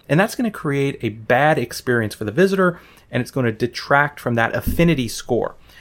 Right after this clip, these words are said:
So this question is all about really trying to create an experience for the visitor that has a high level of affinity. The fourth question, which is, has it helped others? I call this the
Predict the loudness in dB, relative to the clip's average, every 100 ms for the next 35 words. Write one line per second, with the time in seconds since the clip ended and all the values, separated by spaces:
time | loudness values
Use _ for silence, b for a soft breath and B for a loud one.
0 | B B -2 0 0 0 -2 2 2 2
1 | 0 2 2 4 2 2 0 2 2 2
2 | B B B 0 2 4 2 -4 -4 -2
3 | 0 2 2 0 -4 -6 -2 2 2 0
4 | -2 0 2 2 2 2 -2 -4 -4 -4
5 | -4 0 0 2 0 -2 -2 -2 0 0
6 | 0 -4 -16 -6 -4 2 4 4 4 4
7 | 2 0 -2 0 2 0 -2 -8 0 0
8 | 0 0 -2 0 2 4 4 2 -2 -4
9 | -2 0 -2 -4 -8